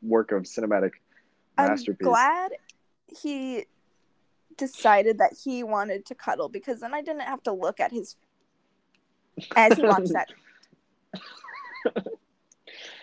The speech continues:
Speaker 2: Like, I,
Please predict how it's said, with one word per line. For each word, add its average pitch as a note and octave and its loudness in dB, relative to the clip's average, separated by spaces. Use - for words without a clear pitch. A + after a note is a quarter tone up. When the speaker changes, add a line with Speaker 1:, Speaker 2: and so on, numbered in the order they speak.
Speaker 2:
Like, A#3 4
I, A#3 2